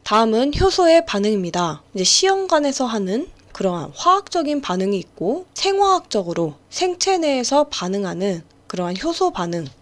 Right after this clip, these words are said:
이렇게 나눠지게 되는데요. 이 둘의 차이를 보기를 원합니다. 바로 이 화학적 반응에 있어서는 먼저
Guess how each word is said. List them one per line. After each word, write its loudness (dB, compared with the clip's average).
이렇게 -8
나눠지게 2
되는데요. 0
이 0
둘의 0
차이를 0
보기를 0
원합니다. -2
바로 -2
이 0
화학적 0
반응에 0
있어서는 -2
먼저 0